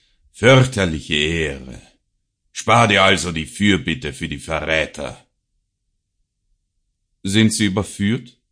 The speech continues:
Ich vernahm nur unklares, zorniges Gerede der Hunnen. Ist Ihre Schuld erwiesen?“ Attila schwieg. Er verstummte vor Zorn. Unheimlich flammte Röte in sein gelbfahles Gesicht.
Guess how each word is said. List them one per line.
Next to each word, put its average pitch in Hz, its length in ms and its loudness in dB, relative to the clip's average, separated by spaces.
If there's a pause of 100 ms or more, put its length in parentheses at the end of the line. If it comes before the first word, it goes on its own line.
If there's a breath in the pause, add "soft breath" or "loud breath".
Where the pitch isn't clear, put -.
(400 soft breath)
Ich 90 160 -8
vernahm 110 400 4
nur 113 240 2
unklares, 104 720 2
zorniges 95 720 0
Gerede 90 540 0
der 69 180 -6
Hunnen. 69 340 -6 (680)
Ist - 420 -4
Ihre 85 380 -2
Schuld - 340 -2
erwiesen?“ 76 800 -6 (1300)
Attila 92 440 0
schwieg. 78 440 -8 (760)
Er 92 260 2
verstummte 85 640 -4
vor 69 300 -12
Zorn. 67 560 -8 (580)
Unheimlich 78 640 -4
flammte 78 480 -6
Röte 78 420 -4
in 69 200 -10
sein 71 240 -10
gelbfahles 73 800 -8
Gesicht. 69 500 -12